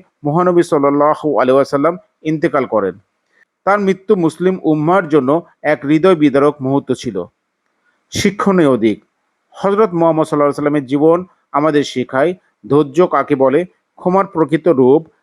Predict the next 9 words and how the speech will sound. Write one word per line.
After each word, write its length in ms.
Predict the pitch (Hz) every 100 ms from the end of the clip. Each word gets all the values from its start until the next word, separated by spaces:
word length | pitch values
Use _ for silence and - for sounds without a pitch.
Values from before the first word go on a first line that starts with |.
| _
নেতৃত্বের 640 | 120 156 156 170 175 190 180
আদর্শ, 480 | - 131 156 - 180 190 185 _ _
পারিবারিক 460 | 175 180 196 196 185
সম্পর্ক, 640 | - 160 143 175 170 190 196 _ 123
মানবতা 680 | 135 156 156 151 170 185 202 _
ও 160 | 147 135
দয়া। 400 | 135 120 95 90 _ _ _ _ _ _ _
তিনি 200 | - 233
ছিলেন 320 | 240 240 254